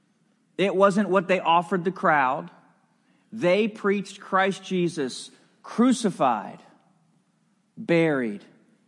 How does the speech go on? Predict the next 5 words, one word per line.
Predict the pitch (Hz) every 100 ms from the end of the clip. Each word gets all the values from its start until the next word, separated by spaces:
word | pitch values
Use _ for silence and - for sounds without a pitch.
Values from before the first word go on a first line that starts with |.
| _ _ -
and | 135 123 135
risen | 160 147 147
again. | 123 101 - _ _ _ _ _ _ _ _ _ _ _ _ _ -
That | 180 233 214
was | 220 226 226 190